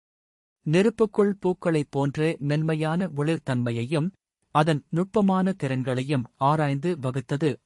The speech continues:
அருட்பெருஞ்சோதி. இருநூற்று பத்தொன்பது, தீயடை ஒளியே திகழுற வமைத்ததில் ஆய்பல வகுத்த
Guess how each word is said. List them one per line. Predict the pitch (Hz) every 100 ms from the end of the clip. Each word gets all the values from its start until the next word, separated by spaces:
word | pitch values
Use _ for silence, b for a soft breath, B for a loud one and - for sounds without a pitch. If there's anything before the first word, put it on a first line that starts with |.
| 143
அருட்பெருஞ்சோதி. | 165 - 139 127 123 127 151 139 113 _ _ _ _ _ _ _ _ -
இருநூற்று | 175 208 220 196 208
பத்தொன்பது, | 196 143 - 127 117 127 170 226 _ _ 214
தீயடை | 226 226 208 151
ஒளியே | 139 135 156 220 240 165
திகழுற | 160 175 175 156
வமைத்ததில் | 120 123 120 135 165 127 - 131
ஆய்பல | 156 175 165 151
வகுத்த | 127 117 127 160 131